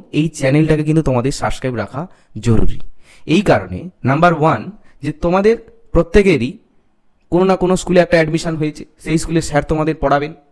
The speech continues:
সুন্দর করে পড়াবেন, বোঝাবেন, লেখাবেন। তার সাথে সাথে তোমরা আরও এক জায়গায় পড়বে, যেটা হচ্ছে তোমাদের কোনো না কোনো একটা প্রাইভেট টিউটরের কাছে। যেহেতু কেমিস্ট্রি নিয়ে কথা বলছি আমি,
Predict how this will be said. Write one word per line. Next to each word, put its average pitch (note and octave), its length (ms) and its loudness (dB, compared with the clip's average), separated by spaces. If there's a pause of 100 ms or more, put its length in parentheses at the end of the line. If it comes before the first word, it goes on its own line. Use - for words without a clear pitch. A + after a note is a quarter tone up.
(360)
সুন্দর D#3+ 360 -2
করে D#3 200 -4
পড়াবেন, C#3+ 420 0
বোঝাবেন, C3 480 -2
লেখাবেন। C3 400 0 (640)
তার F3 180 4
সাথে D3+ 300 -2
সাথে E3+ 260 0
তোমরা F3 220 2
আরও C#3 260 2
এক E3 140 6
জায়গায় B2 260 2
পড়বে, G2+ 240 -8 (300)
যেটা D3 240 -2
হচ্ছে E3 200 -2
তোমাদের C3 360 -4
কোনো C#3+ 200 -6
না D3+ 100 -2
কোনো C#3 200 -2
একটা C#3+ 160 -2
প্রাইভেট B2 480 2
টিউটরের A#2+ 380 2
কাছে। D#2+ 220 -12 (420)
যেহেতু B2 220 0
কেমিস্ট্রি D3 420 2
নিয়ে E3 180 4
কথা E3 120 4
বলছি E3 260 2
আমি, F3 140 -2